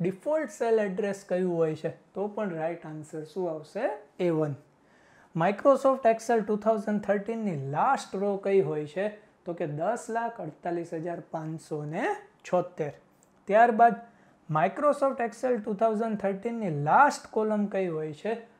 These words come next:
લાસ્ટ કોલમ હોય છે એક્સ એફ ડી. એને સંખ્યામાં કન્વર્ટ કરો તો સોળ હજાર ત્રણસો ને ચોર્યાસી. Microsoft Excel ટુ થાઉઝન્ડ થર્ટીનની ડિફોલ્ટ રો હાઇટ કેટલી હોય છે?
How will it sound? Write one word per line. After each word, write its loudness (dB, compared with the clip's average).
લાસ્ટ -2
કોલમ -4
હોય -8
છે -10
એક્સ -12
એફ -4
ડી. -2
એને -4
સંખ્યામાં -2
કન્વર્ટ -2
કરો 2
તો -8
સોળ 0
હજાર -2
ત્રણસો -10
ને -10
ચોર્યાસી. -4
Microsoft 0
Excel -2
ટુ -6
થાઉઝન્ડ 0
થર્ટીનની -2
ડિફોલ્ટ 0
રો 6
હાઇટ 2
કેટલી 0
હોય 2
છે? -8